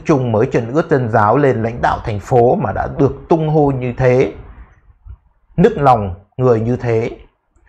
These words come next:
Biết cụ Tổng giận, Trung nhũn nhịu như tứ chi,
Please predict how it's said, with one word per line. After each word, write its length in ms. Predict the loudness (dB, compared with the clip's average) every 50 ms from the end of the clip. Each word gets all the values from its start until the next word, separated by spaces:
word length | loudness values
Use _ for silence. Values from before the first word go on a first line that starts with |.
| _ _ _ _ 0
Biết 260 | 4 4 4 4 4 0
cụ 140 | -6 -6 -4
Tổng 240 | -4 -4 -4 -4 -2
giận, 380 | 2 2 2 2 0 -2 -6 -2
Trung 300 | 0 0 0 0 0 -2
nhũn 280 | -2 -4 -4 -4 -4 -2
nhịu 200 | 0 0 0 -2
như 300 | -4 -4 -2 -2 -2 -2 -4 -8 -16 -20 -20 _ _ -2
tứ 180 | 0 0 0 0 0
chi, 320 | 0 0 0 0 -2 -4